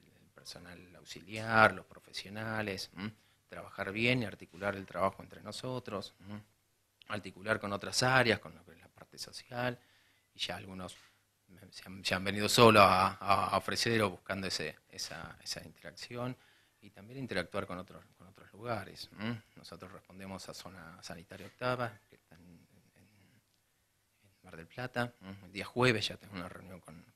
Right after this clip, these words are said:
con, con la gente de zona octava, para presentarme, bueno, ya también me conocen ahí, pero para presentarme oficialmente, ¿Mm? Pero,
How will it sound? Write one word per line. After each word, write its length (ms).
con, 100
con 160
la 80
gente 260
de 60
zona 220
octava, 520
para 140
presentarme, 720
bueno, 240
ya 140
también 260
me 80
conocen 360
ahí, 100
pero 240
para 180
presentarme 800
oficialmente, 1000
¿Mm? 140
Pero, 240